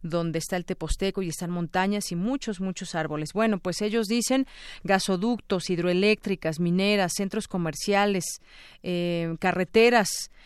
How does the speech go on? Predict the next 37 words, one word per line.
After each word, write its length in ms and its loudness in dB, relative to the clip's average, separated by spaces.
y 140 2
más 400 6
en 120 2
nombre 340 4
de 360 0
o 160 -4
disfrazadas 640 -2
de 80 0
progreso 500 -4
están 220 -2
acabando 480 0
con 180 0
la 100 0
tierra 420 0
y 100 -4
poniendo 600 4
en 220 2
peligro 540 0
al 120 0
ser 180 -2
humano 360 0
como 420 -4
especie. 580 -4
En 120 2
el 120 2
caso 320 2
de 100 0
Tepoztlán, 640 0
la 80 0
Secretaría 500 -4
de 100 -2
Comunicaciones 840 -4
y 120 -8
Transportes 760 -4
quiere 240 2
una 180 2
ampliación 640 0